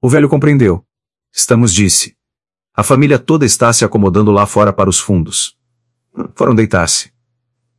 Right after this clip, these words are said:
"É, o que durmo aí nessa alcova próxima. Posso ficar na sala sem causar-lhes estranheza." "Um poder ver, um poder prudência." "Diga-me o que conseguiu tudo." "Então ela vai."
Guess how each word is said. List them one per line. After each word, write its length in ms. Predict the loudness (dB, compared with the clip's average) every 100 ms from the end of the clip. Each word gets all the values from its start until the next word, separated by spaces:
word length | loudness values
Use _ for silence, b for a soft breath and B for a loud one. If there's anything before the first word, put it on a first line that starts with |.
| _
"É, 200 | -4 -2
o 180 | -2 -4
que 180 | -6 -2
durmo 180 | 0 2
aí 140 | 2
nessa 180 | 0 0
alcova 320 | 0 0 0
próxima. 580 | 0 -2 -2 -4 -8 -14 _
Posso 260 | -4 -2 -4
ficar 240 | -4 -2
na 100 | 0
sala 260 | 0 0 0
sem 180 | 0 0
causar-lhes 680 | 0 2 2 2 2 0
estranheza." 720 | 0 0 0 2 2 0 -6 -14 _ _ _ _
"Um 40 |
poder 300 | -12 -6 -6
ver, 300 | -6 -8 -10 -10 -20 _ B B B -12 -12 -14 -20 -16
um 120 | -16
poder 380 | -14 -10 -8 -10
prudência." 680 | -8 -6 -4 -4 -6 -10 -18 _ _ _ _ -10
"Diga-me 680 | -2 0 2 2 2 0 -6 _ _ _
o 80 | -20
que 80 | -8
conseguiu 500 | -4 -2 -2 -2 -4
tudo." 360 | -4 -12 -12 -20 _ _ _ _ _ _ _ _
"Então 300 | -2 0 2
ela 140 | 2 2
vai." 360 | 0 -2 -4